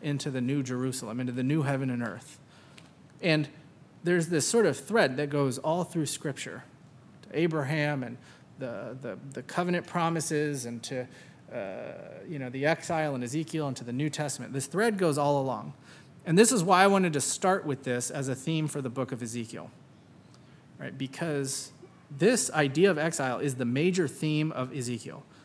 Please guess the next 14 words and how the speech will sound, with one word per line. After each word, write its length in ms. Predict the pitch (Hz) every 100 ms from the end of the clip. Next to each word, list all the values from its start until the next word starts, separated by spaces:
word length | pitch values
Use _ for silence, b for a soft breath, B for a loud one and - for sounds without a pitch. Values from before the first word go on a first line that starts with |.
| -
The 80 | 123
people 280 | 165 165
have 160 | 139 113
broken 300 | 175 220 247
the 80 | 175
covenant, 460 | - 117 117 139
they're 160 | 139 135
in 140 | 170
exile, 640 | 208 156 - 117 110 120 151 - - - - - - - - - - - - - -
and 100 | -
they 40 | 156
wanna 220 | 151 170
know 100 | 151
why. 460 | 123 135 131 82